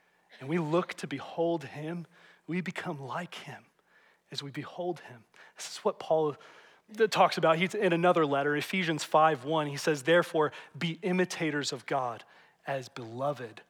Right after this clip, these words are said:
children." God actually invites us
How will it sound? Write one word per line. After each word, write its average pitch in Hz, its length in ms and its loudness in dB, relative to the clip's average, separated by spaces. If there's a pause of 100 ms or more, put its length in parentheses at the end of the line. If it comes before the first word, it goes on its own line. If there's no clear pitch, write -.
(140)
children." - 540 -12 (2250)
God 151 240 0
actually 151 640 -2 (320)
invites 160 880 -4 (100)
us 135 400 -4